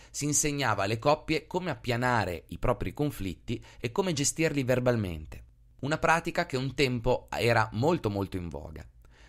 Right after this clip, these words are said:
Nel secondo gruppo, invece, venivano insegnate tecniche di accettazione e di compassione, qualcosa molto simile alla mindfulness, ma come vedremo diverso.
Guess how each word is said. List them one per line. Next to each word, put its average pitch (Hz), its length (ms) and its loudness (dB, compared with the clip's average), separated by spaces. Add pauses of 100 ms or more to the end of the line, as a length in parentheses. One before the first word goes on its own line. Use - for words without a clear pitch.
Nel 127 140 -2
secondo 170 360 2
gruppo, 156 300 2
invece, 131 560 0
venivano 160 380 -2
insegnate 127 760 -2
tecniche 92 560 -2
di 87 220 -8
accettazione - 920 -4
e 110 140 -2
di 110 100 -2
compassione, 92 800 -4 (540)
qualcosa 147 380 0
molto 143 420 -2
simile 131 380 -2
alla 98 180 -2
mindfulness, 110 760 0
ma 113 300 0
come 117 200 0
vedremo 120 400 0
diverso. 85 680 -6